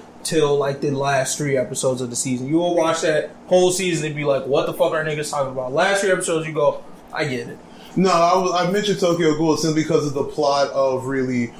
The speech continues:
Speaker 2: who's the bad guy. As far
Speaker 1: Oh, okay.
Speaker 2: as, like, you know,
Speaker 1: Gotcha.
Speaker 2: how you mentioned, uh, like,
Speaker 1: Is
Speaker 2: the,
Speaker 1: it the
Speaker 2: um,
Speaker 1: demons or
Speaker 2: the
Speaker 1: is it the
Speaker 2: hollows.
Speaker 1: humans?
Speaker 2: Right,
Speaker 1: Okay.
Speaker 2: because the, um, the demons, like, low-key do be having that good side, and that's pretty much the point of Nezuko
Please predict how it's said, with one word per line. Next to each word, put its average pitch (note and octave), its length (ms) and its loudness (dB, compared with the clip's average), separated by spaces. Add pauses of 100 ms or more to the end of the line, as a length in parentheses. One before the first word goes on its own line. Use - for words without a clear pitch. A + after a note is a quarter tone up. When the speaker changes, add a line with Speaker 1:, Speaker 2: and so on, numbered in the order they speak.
(260)
Speaker 2:
who's D3+ 640 0
the C3 140 2
bad A2+ 560 0
guy. - 260 -2 (500)
As E3+ 200 0
far D#3+ 360 4
Speaker 1:
Oh, D3+ 40 2
okay. C#3 100 0
Speaker 2:
as, C3+ 60 -2
like, C#3 240 0
you B2 40 -4
know, D3+ 160 0
Speaker 1:
Gotcha. C3 140 0
Speaker 2:
how D3 100 2
you D3+ 160 0
mentioned, C#3+ 420 -2
uh, B2+ 180 2
like, B2 160 2
Speaker 1:
Is - 120 2
Speaker 2:
the, C3+ 80 4
Speaker 1:
it - 20 4
the - 160 2
Speaker 2:
um, - 100 2
Speaker 1:
demons F3+ 300 0
or E3+ 80 0
Speaker 2:
the - 0 -
Speaker 1:
is - 20 4
it D#3+ 40 4
the D#3 80 4
Speaker 2:
hollows. D3+ 320 2
Speaker 1:
humans? D3 460 -2 (100)
Speaker 2:
Right, D3+ 240 2
Speaker 1:
Okay. C#3 160 -2
Speaker 2:
because D#3 460 2
the, D3+ 180 2
um, C#3 240 2
the C3+ 80 -2
demons, C#3+ 720 0 (260)
like, C#3+ 200 2
low-key D#3 500 2
do D3+ 120 -4
be D3+ 120 0
having C#3 260 2
that B2+ 220 -2
good C3+ 240 0
side, B2 460 0
and B2+ 260 -4
that's C#3 280 2
pretty C3+ 200 0
much C3 180 -2
the B2+ 100 -4
point C3 280 -2
of E3+ 220 2
Nezuko C#3 680 0